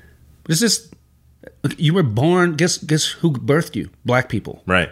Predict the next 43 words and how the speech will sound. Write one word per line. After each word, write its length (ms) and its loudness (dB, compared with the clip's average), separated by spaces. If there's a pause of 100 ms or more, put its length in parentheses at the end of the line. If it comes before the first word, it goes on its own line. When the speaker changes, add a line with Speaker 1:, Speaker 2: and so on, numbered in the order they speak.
(160)
Speaker 1:
And 180 2
who, 300 2
and 120 -2
who 100 2
did 180 2
you 100 2
grow 220 2
up 100 -2
around 280 0
then 140 0
usually? 320 -4
You 80 -4
know, 80 -2
it's 100 -4
like 120 -2
the, 80 -8
Speaker 2:
Mm-hmm. 200 -4 (160)
Speaker 1:
the, 80 0
the 140 -8
communities 540 2
tend 280 2
to 340 -2 (480)
flock 320 2
together 560 2 (160)
Speaker 2:
Right. 260 2 (960)
Speaker 1:
and 160 2
notice 280 0
each 200 0
other 180 0
more. 380 0
And 120 0
then 140 0
there's 160 -2
this 140 -2
co-, 240 -4
it 100 0
just 220 -2
creates 320 -2
this, 360 -2
this 280 -4
collective 840 0
momentum 720 -2
that, 260 -6